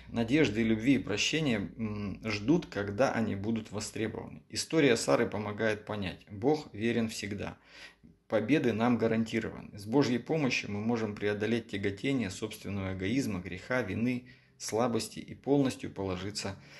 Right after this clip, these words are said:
на нашего Спасителя Иисуса Христа.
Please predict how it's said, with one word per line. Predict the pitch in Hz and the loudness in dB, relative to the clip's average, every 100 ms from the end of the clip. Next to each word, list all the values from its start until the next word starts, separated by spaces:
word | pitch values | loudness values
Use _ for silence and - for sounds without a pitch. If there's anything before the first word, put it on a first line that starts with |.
| - _ - | -20 _ -8
на | 101 98 92 | -4 -2 -2
нашего | 98 117 107 104 | 2 2 2 0
Спасителя | - 95 - 113 113 101 - | -2 -4 -4 -4 -4 -4 -4
Иисуса | 110 90 87 - 101 90 | -6 -6 -6 -8 -8 -10
Христа. | - 92 - 87 | -10 -10 -8 -10